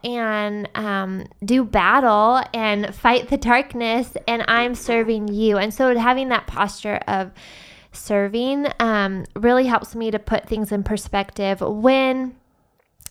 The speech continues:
um, I do get prideful or when I feel,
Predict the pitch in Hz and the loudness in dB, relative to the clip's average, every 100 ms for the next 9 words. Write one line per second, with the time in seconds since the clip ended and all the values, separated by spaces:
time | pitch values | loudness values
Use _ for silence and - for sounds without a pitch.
0 | - _ - 208 202 202 214 214 196 220 | -20 _ -2 0 0 0 -2 -2 -4 0
1 | 233 - - 208 208 - 202 196 196 196 | 0 0 -2 -2 -2 -2 0 0 -2 -2
2 | 202 196 196 202 202 202 202 202 208 202 | 0 0 0 -2 -2 -2 -4 -6 -4 0
3 | 185 190 | 0 -2